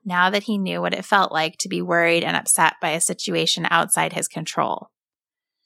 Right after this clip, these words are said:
He still liked to play pranks, but they were no longer mean-spirited, and he always apologized if it seemed like he'd gone too far.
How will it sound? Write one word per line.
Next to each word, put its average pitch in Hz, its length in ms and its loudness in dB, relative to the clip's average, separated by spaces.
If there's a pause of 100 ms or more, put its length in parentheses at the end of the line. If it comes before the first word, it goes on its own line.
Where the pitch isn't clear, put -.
(140)
He 247 160 -2
still 302 260 4
liked 339 200 4
to 320 80 0
play 311 200 0
pranks, 170 560 2
but 214 120 -8
they 202 140 2
were 202 100 4
no 214 240 4
longer 196 400 4
mean-spirited, 165 920 -2 (420)
and 220 120 0
he 214 100 2
always 214 340 4
apologized 175 800 2
if 180 100 -10
it 190 100 -10
seemed 175 260 -6
like 165 160 -4
he'd 165 140 -8
gone 165 260 4
too 165 200 -4
far. 131 460 -2